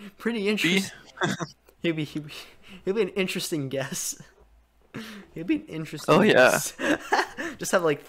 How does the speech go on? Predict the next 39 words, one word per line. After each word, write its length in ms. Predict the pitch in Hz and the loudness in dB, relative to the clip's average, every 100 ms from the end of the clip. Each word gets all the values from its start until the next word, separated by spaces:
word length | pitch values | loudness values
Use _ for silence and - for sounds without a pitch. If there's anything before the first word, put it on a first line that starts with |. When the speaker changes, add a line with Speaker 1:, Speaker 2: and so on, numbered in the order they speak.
| - - | -20 -8
Speaker 1:
the 120 | 147 | -8
three 260 | - 151 | -4 -4
of 80 | 147 | -2
us 140 | 147 147 | -4 -4
in 80 | |
a 40 | 135 | -6
Discord 540 | 120 - - - 175 | -2 -2 -2 -6 -10
call. 380 | - - - - - - - - _ _ _ _ - - - - - - | -12 -10 -10 -10 -18 -18 -18 -20 _ _ _ _ -20 -20 -20 -20 -20 -2
Speaker 2:
Uh, 320 | 175 175 170 151 | 2 2 2 0
long 180 | 175 196 | 2 2
time 260 | - 196 190 | 6 6 6
no 140 | 202 | 0
see. 320 | 202 262 247 - | 0 -4 -6 -8
Speaker 1:
Long 300 | 143 123 127 | -10 -8 -8
time 200 | 139 160 | -6 -4
no 140 | 180 190 | -4 -6
see. 380 | 190 226 190 190 | -6 -6 -8 -8
I 100 | 139 160 | -6 -6
don't, 140 | - | -8
I 100 | - | -10
don't 120 | 190 226 | -8 -6
know 80 | |
what 100 | 208 | -4
he's 180 | 175 147 | -4 -4
doing 240 | 151 127 113 | -8 -8 -10
now. 160 | 110 | -12
I 80 | 117 | -12
don't 60 | 139 147 | -12 -12
know 80 | 143 | -12
what 100 | 131 | -14
this 140 | 127 | -16
man 140 | 127 117 | -16 -14
is 140 | 113 | -16
doing, 340 | 120 117 131 - | -16 -18 -20 -20
but 140 | - - _ _ _ _ _ | -20 -20 _ _ _ _ _
Speaker 2:
I 60 | - | 2
don't 160 | 147 - | 2 2
know. 320 | - 107 - _ _ _ _ | 0 -2 -4 _ _ _ _
Um, 420 | 127 127 - - | 4 4 4 0